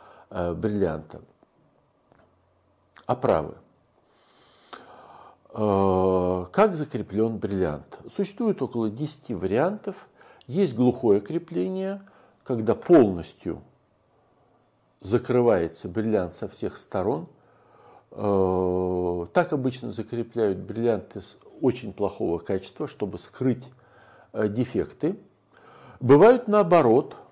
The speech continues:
когда натяжением бриллиант ставится вот так.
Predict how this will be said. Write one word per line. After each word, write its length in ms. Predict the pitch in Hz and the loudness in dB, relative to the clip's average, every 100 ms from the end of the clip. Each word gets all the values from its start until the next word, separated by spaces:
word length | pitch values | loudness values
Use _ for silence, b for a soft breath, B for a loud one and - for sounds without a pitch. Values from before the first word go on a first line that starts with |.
| _ _ _ _ | _ _ _ _
когда 480 | 107 107 110 95 82 - - _ - | -8 0 2 2 0 -10 -20 _ -2
натяжением 1000 | 127 151 170 135 143 95 85 80 - - _ _ b b b b b | 0 2 0 2 2 2 -2 -8 -10 -16 _ _ b b b b b
бриллиант 420 | - 107 107 87 | -8 -2 0 -2
ставится 580 | - - 92 78 78 - | -8 -4 -4 -4 -8 -8
вот 300 | 92 90 - | -6 -6 -6
так. 360 | 95 139 - | -6 -6 -8